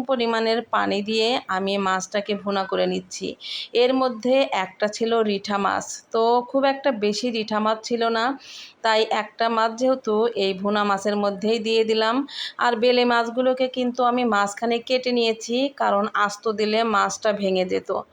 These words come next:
আমার মাছটা মোটামুটি কষানো হয়ে গেছে, এখন সামান্য পরিমাণের পানি দিয়ে দেব আর হাই হিটে একটু জাল দিয়ে নেব। এতক্ষণেই কিন্তু আপনারা বুঝতে পারছেন কিনা জানি না, স্বাদে কিন্তু অসাধারণ মনে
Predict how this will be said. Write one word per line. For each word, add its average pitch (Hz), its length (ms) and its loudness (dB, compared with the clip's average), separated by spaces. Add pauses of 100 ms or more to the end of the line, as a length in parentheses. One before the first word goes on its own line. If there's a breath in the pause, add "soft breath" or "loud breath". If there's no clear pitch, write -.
(500 loud breath)
আমার 254 200 2 (100)
মাছটা 220 320 0
মোটামুটি 254 580 0
কষানো 226 400 0
হয়ে 220 240 2
গেছে, 226 240 -2 (100)
এখন 240 160 -4 (120)
সামান্য 269 380 2 (160)
পরিমাণের 202 460 2 (100)
পানি 202 280 2
দিয়ে 226 240 0
দেব 233 200 0 (720 loud breath)
আর 214 120 4 (160)
হাই 202 320 -2
হিটে 214 280 0 (220)
একটু 294 240 -6 (140)
জাল 190 220 4
দিয়ে 180 180 2
নেব। 175 180 0 (340)
এতক্ষণেই 254 520 0
কিন্তু 262 260 -2
আপনারা 226 340 0 (120)
বুঝতে 202 320 -4
পারছেন 226 400 -2
কিনা 240 300 0
জানি 240 200 2 (100)
না, 214 60 2 (220)
স্বাদে 208 380 0 (120)
কিন্তু 214 320 -2 (640 loud breath)
অসাধারণ 196 560 2 (200)
মনে 190 180 0